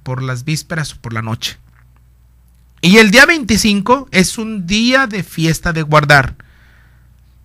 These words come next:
Entonces, no se les olvide que el veinticuatro celebren en familia,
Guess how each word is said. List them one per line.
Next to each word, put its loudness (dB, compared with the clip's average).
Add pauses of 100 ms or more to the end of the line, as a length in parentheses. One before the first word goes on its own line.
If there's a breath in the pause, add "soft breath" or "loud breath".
(220)
Entonces, 0 (360 soft breath)
no 4
se 0
les 2
olvide 2 (480)
que -2
el 0
veinticuatro 0 (280 soft breath)
celebren 4 (180)
en 2
familia, 4